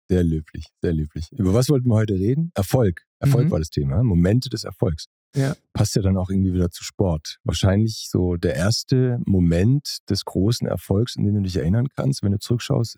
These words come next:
Speaker 1: hat, hat wahrscheinlich irgendwas mit Sport zu tun, oder?
Speaker 2: Ja, ja, auf jeden Fall. Also ich hab natürlich, diese, es gibt immer wieder so Etappen,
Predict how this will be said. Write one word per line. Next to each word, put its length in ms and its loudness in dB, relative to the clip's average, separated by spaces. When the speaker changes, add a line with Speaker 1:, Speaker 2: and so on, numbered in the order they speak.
Speaker 1:
hat, 180 -2
hat 200 -2
wahrscheinlich 340 -2
irgendwas 300 -2
mit 100 -2
Sport 280 -4
zu 120 -20
tun, 240 -4
oder? 220 0
Speaker 2:
Ja, 160 6
ja, 260 4
auf 200 0
jeden 160 4
Fall. 260 0
Also 180 2
ich 260 0
hab 140 0
natürlich, 520 2
diese, 260 0
es 140 -2
gibt 160 0
immer 200 2
wieder 200 0
so 360 -4
Etappen, 800 0